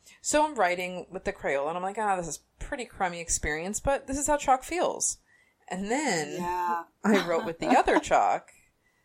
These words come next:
Speaker 1: I think it was the Hagoromo first, and I was like, "Oh my." It's like,
Speaker 2: Yes.
Speaker 1: it was like going from, I don't know, like, like a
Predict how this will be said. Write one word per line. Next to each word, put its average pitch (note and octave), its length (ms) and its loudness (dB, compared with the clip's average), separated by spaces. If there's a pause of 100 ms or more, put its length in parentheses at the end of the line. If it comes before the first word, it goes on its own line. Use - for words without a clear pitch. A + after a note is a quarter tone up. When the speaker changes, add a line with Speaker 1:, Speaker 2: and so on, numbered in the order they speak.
(240)
Speaker 1:
I F3 100 0
think A#3+ 140 -6
it - 20 -2
was F3+ 80 0
the E3+ 60 0
Hagoromo E3 720 2
first, D3 520 2
and E3+ 80 -4
I F3 40 -4
was F3 120 -4
like, E3 240 -2
"Oh E3+ 320 2
my." F3 640 -4 (560)
It's F#3+ 200 6
like, G3 160 6
Speaker 2:
Yes. - 300 -16 (720)
Speaker 1:
it G#3 80 2
was A3 160 2
like A#3+ 160 4
going G#3 400 2
from, E3+ 680 -4 (260)
I F3+ 120 4
don't D#3+ 160 0
know, C#3+ 460 -4 (640)
like, D3+ 280 -2 (1040)
like F3+ 180 -4
a D#3 200 -4